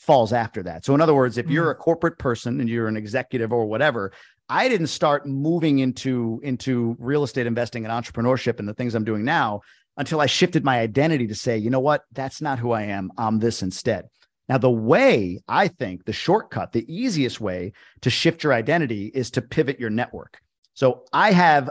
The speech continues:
Speaker 1: a great group of people in my life that I've had around me forever, and they are my remember when people, right? They're the folks that,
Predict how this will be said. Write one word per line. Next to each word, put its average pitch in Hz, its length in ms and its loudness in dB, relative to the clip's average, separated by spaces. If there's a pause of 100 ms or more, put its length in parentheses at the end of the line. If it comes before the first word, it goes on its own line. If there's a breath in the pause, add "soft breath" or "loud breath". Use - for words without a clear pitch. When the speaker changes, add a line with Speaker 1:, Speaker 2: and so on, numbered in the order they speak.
Speaker 1:
a 131 80 2
great 123 460 -6
group 156 260 0
of 135 100 -4
people 117 380 -2
in 110 140 -4
my 110 160 -2
life 95 440 -8 (540)
that 120 100 2
I've 123 120 0
had 139 140 2
around 131 260 6
me 139 80 4
forever, 113 480 -6 (320)
and 117 100 -4
they 135 100 4
are 151 100 2
my 147 160 2
remember 131 520 0
when 92 380 -8 (100)
people, - 400 -14 (220)
right? 110 180 -4
They're 127 140 -2
the 160 100 2
folks - 420 2
that, 127 380 2